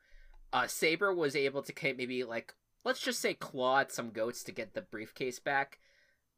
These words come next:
Or no, it's, I'm sorry, not Saber. Uh, who's on, who's on Provo? Uh, oh yeah,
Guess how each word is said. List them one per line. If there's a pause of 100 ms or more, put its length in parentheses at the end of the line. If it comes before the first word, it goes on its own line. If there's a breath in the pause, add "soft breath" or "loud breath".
Or
no,
it's,
I'm
sorry,
not
Saber.
Uh,
who's
on,
who's
on
Provo? (160)
Uh,
oh
yeah,